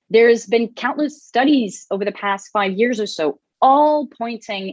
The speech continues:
in the same direction. Stakeholder focus is here to stay, you know? And the good news is it's working. If you look at the S and P Global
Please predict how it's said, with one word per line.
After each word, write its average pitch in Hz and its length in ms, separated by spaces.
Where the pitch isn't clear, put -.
in 196 60
the 185 80
same 185 200
direction. 175 640
Stakeholder 262 600
focus 240 800
is 202 120
here 226 300
to - 200
stay, - 540
you 139 80
know? 190 220
And 233 120
the 214 160
good 269 160
news 190 320
is 220 400
it's 240 200
working. 269 640
If - 240
you 247 100
look 302 180
at 262 200
the 226 160
S 220 140
and 220 140
P 226 220
Global 202 400